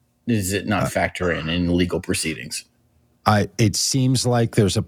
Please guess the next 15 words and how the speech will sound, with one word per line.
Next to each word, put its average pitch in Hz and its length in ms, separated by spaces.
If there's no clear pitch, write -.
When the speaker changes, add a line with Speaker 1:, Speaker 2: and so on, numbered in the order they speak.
Speaker 2:
there's 95 320
a 87 180
calendar 98 680
in 87 240
Georgia 92 460
that, 92 300
where 92 220
an 85 100
indictment's 87 440
gonna 85 160
come 87 200
out 85 160
in 78 160
May. 90 320
It, 87 180